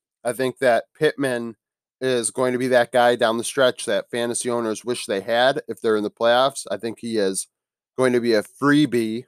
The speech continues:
for people as a wide receiver three, solid flex option in the playoffs. I would pick him up now before it's too late. Denzel Mims, another player like Pittman, except he doesn't get the quarterback play.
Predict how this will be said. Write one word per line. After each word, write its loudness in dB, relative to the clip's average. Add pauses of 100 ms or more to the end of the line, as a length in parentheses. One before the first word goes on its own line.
(1400)
for 0
people 0
as 0
a 0
wide 4
receiver -4
three, -4
solid 2
flex -2
option -4
in -12
the -12
playoffs. 2 (320)
I 2
would -2
pick -6
him -4
up -2
now 2
before -4
it's -8
too -10
late. 0 (340)
Denzel 4
Mims, 2
another 2
player 2
like 2 (100)
Pittman, -4 (300)
except 0
he -4
doesn't 2
get -2
the -4
quarterback 2
play. -8